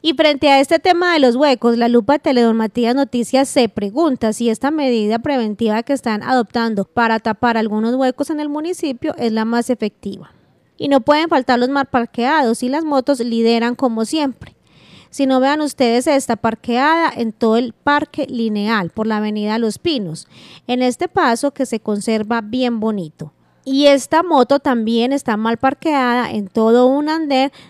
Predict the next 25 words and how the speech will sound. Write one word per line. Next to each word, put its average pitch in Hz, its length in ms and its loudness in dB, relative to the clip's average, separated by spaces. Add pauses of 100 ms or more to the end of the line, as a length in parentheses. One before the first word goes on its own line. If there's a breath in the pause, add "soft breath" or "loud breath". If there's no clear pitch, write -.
(160 loud breath)
por 226 160 0
el 214 100 -4
sector 226 500 -4
de 247 200 -2
Los 240 240 0
Almendros. 220 760 -8 (960 soft breath)
Y 294 140 0
otra 349 200 0
que 370 120 -2
nos 302 120 -2
encontramos 262 600 -4
mal 302 180 -4
parqueada 277 640 -2
es 220 120 -6
esta 269 260 -4
moto 302 420 -2
chiva 247 460 -2
que 254 140 -4
la 220 120 -4
pillamos 233 680 -4
infraganti 294 760 -4
en 220 200 -6
todo 208 280 -2
el 214 80 -2
parque. - 560 -14